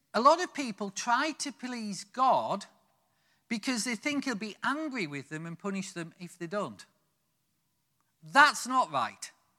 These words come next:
God's not in that business. He, he,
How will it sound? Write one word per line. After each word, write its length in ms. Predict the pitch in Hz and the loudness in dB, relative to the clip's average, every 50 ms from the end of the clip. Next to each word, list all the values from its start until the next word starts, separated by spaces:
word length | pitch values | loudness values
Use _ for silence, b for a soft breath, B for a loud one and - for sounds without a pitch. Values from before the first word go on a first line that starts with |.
| _ _ _ _ _ _ _ _ _ _ _ _ _ _ _ _ _ _ _ _ _ _ | _ _ _ _ _ _ _ _ _ _ _ _ _ _ _ _ _ _ _ _ _ _
God's 320 | - 262 294 302 254 220 233 | 6 8 8 8 6 2 -4
not 380 | 254 254 269 285 277 233 - | 0 2 4 4 4 4 0
in 140 | 240 247 240 | -4 -4 0
that 200 | 240 233 220 196 | 2 2 2 0
business. 360 | 214 254 240 190 196 185 - | -2 -4 -4 -4 -4 -4 -4
He, 180 | 262 269 247 196 B B B B | -6 -8 -8 -10 B B B B
he, 240 | B 269 262 - - | B -6 -6 -6 -10